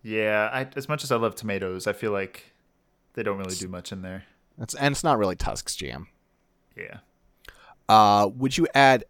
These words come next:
Speaker 2: extra onions or extra jalapenos to your soft taco? Both jalapenos, onions, or guacamole? I think he's onions.
Speaker 1: Yeah, I think onions.
Speaker 2: Um, which item from the secret menu would you like most?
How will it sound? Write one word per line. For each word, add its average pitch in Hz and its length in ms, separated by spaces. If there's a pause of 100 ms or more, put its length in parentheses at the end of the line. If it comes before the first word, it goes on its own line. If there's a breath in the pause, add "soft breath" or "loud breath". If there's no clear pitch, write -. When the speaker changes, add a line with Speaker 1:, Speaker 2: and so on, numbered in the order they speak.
Speaker 2:
extra 156 480
onions 254 500
or 151 180
extra 170 320
jalapenos 110 880
to - 100
your 107 160
soft - 340
taco? 92 520 (360)
Both 185 460
jalapenos, 170 720
onions, 156 360 (100)
or 113 380 (220)
guacamole? 107 880 (340 soft breath)
I 277 80
think - 180
he's 110 160
onions. 80 500 (1200 soft breath)
Speaker 1:
Yeah, 95 440 (200)
I 127 60
think 110 260
onions. 92 460 (1200 soft breath)
Speaker 2:
Um, 98 560 (480)
which 143 280
item 151 280
from 156 180
the 135 80
secret - 480
menu 131 320
would 104 220
you 113 120
like 107 260
most? 98 560